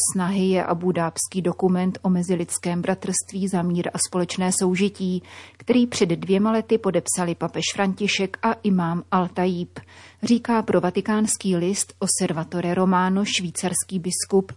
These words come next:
Paul Hinder. Tento devětasedmdesátiletý kapucín žije od roku dva tisíce čtyři v Abu Dhabí.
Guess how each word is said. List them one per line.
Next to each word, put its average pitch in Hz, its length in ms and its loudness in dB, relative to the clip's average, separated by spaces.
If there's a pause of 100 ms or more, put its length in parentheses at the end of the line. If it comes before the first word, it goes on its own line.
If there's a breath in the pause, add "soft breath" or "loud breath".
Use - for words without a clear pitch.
Paul 170 300 0
Hinder. 180 600 2 (920 loud breath)
Tento 185 380 2
devětasedmdesátiletý 180 1400 0
kapucín 196 680 0
žije 226 240 4
od 214 140 0
roku 226 240 2
dva 170 180 0
tisíce 208 600 -4
čtyři 202 500 2
v - 180 -8
Abu 190 300 2
Dhabí. 185 600 2